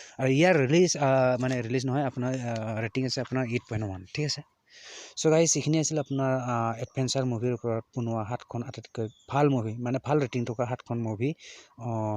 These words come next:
এডভেঞ্চাৰ মুভি। চ' ছেভেন এডভেঞ্চাৰ ফিল্ম উইথ এইট, আ, এইট পইণ্ট জিৰ ৰেটিং আছে, এইট প্লাছৰ ৰেটিং আছে। চ' নামবোৰ আৰু এবাৰ ৰিপিট কৰিছোঁ। প্ৰথমখন আছিলে আপোনাৰ আন্নায়া, আ, আয়া, আয়া, আয়াপা,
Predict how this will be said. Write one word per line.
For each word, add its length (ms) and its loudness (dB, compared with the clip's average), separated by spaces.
এডভেঞ্চাৰ 380 -2
মুভি। 240 -8
চ' 140 0
ছেভেন 220 0
এডভেঞ্চাৰ 440 2
ফিল্ম 240 -2
উইথ 160 0
এইট, 460 -10
আ, 240 -2
এইট 240 -4
পইণ্ট 240 -2
জিৰ 140 -2
ৰেটিং 240 -8
আছে, 140 -6
এইট 180 -6
প্লাছৰ 400 -4
ৰেটিং 220 -8
আছে। 180 -6
চ' 80 -8
নামবোৰ 420 0
আৰু 140 -4
এবাৰ 160 0
ৰিপিট 200 -6
কৰিছোঁ। 320 -2
প্ৰথমখন 340 4
আছিলে 220 4
আপোনাৰ 300 2
আন্নায়া, 440 4
আ, 140 0
আয়া, 240 2
আয়া, 320 -2
আয়াপা, 540 2